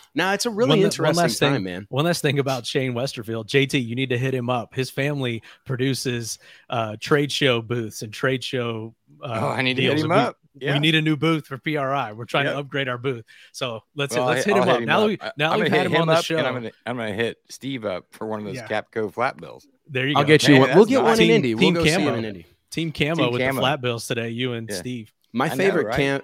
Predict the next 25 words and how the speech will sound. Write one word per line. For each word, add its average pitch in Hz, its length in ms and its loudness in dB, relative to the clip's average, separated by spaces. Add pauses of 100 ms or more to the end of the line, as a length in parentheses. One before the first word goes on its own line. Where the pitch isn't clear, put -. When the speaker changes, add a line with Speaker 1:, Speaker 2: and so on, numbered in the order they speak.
Speaker 1:
Capco 120 560 -4
camo 110 340 -4
is 104 120 -6
the 107 80 -6
one 113 160 -2
that's, 104 180 -6
like, 87 180 -8
blaze 104 340 -4
orange. 110 540 -4
The 98 100 -4
Speaker 2:
Mm-hmm. 92 100 -4
Speaker 1:
lettering 110 360 0
is 101 140 -4
blaze 110 340 0
Speaker 2:
Yeah. 110 60 0
Speaker 1:
orange, 107 240 0
but 98 100 -6
the 92 80 -8
hat's 95 240 -6
camo. 101 360 -4
I 98 80 -2
think 95 200 -6
that - 100 -14
that's 78 220 -10
a, 76 160 -16